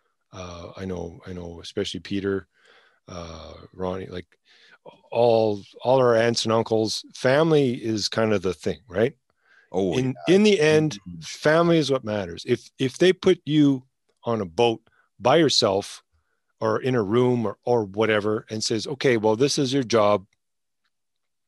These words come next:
Speaker 1: Okay. So you, you've got this,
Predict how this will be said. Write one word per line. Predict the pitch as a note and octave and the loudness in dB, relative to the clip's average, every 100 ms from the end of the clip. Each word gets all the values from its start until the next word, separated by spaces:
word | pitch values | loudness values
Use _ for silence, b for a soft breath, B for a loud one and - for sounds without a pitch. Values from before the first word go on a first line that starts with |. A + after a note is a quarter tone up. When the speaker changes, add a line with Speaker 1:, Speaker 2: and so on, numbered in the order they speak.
| _ _ - - | _ _ -20 -4
Speaker 1:
Okay. | C#3 - F#2+ D#2+ b b b b b | -4 -2 -6 -6 b b b b b
So | - A#2+ A#2 - - | -2 2 2 -2 -6
you, | A2+ - | -8 -6
you've | C3 A2+ | -8 -2
got | C3+ C3+ | -2 0
this, | B2 | -2